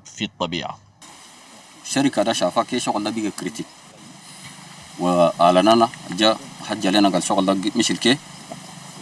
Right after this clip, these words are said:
Speaker 2: سوليسيون أنا وشنو. ونفس الوقت السكان هني وال-، الأسوسياسيون والشيوخ هم من كله قاموا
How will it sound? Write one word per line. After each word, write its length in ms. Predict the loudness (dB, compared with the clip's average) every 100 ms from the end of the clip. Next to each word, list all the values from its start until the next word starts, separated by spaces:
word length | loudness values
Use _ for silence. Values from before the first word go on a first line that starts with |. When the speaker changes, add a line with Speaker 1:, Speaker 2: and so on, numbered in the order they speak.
| -18 -10
Speaker 2:
سوليسيون 440 | -4 -2 2 6 6
أنا 100 | 6
وشنو. 280 | 2 -2 -4 -10 -20 -20 -20 -20 -20 -20 -20 -20 -20 -20 -20 -20 -20 -20 -18 -6
ونفس 840 | 2 6 10 10 10 8 4 6
الوقت 580 | 4 4 4 0 -2 -4
السكان 440 | -4 -2 4 6
هني 320 | 6 4 4
وال-، 560 | 2 0 -2 -4 -6 -8 -10 -14 -16 -16 -16 -18 -18 -20 -8 -4
الأسوسياسيون 1040 | -2 -2 -4 0 0 2 4 4 4 0
والشيوخ 460 | -4 -2 2 2 0 -14 -20 -20 -20 -8 4
هم 80 |
من 140 | 4 4
كله 280 | 2 0 -2 -8 -20 -20 -20 -20 -20 -4
قاموا 200 | 0 0